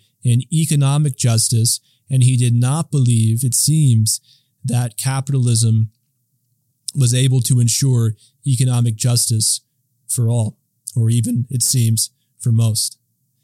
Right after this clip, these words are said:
He was probably right when he said in the sixties that America's not ready to, to hear it yet,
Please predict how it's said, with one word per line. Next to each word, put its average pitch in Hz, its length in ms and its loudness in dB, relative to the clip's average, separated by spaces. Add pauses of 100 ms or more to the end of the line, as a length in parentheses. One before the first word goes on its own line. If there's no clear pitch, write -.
(880)
He 143 120 0
was 143 140 2
probably 147 400 0
right 143 320 -2
when 127 120 2
he 127 60 2
said 135 260 0
in 131 60 2
the 123 80 2
sixties 120 640 0
that 117 180 -2
America's 123 480 2
not 127 240 -2
ready 127 280 0
to, 117 420 -2
to - 100 -6
hear 127 260 0
it 143 80 -4
yet, 147 220 -2